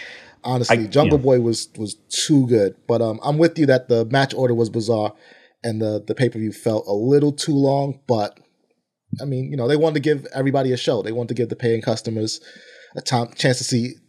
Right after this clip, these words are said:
Speaker 1: as many people as they, they could on the roster, which explains all the multi-man matches and the,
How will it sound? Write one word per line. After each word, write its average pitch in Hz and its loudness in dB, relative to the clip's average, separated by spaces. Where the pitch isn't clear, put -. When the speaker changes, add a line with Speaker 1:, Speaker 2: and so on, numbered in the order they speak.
Speaker 1:
as 110 0
many 120 2
people 120 0
as 110 0
they, 110 2
they 107 -2
could 123 2
on 113 0
the 107 -4
roster, 120 0
which 104 -8
explains 107 -6
all 113 -2
the - -6
multi-man 110 2
matches 107 0
and 104 -6
the, 104 -4